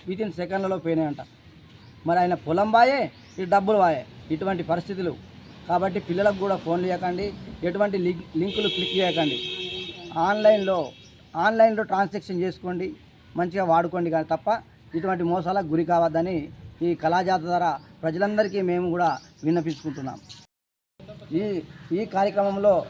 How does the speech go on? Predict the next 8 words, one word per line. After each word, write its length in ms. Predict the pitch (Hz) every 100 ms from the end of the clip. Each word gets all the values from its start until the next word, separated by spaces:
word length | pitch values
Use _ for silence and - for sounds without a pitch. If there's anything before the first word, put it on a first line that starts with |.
| -
మా 160 | 156 165
కళాజాత 560 | - 180 202 196 180
నుండి 440 | 190 190 202 233 - - - -
శిల్పలింగం 720 | 190 185 - 220 214 208 180 - - 147
బృందంలో 1600 | 143 185 208 226 247 - - - - - - - - 175 226 269 - - - - - -
రమేష్, 340 | 165 214 214 - - - - - - - -
ఆ 40 | 165
తర్వాత, 520 | 190 190 175 180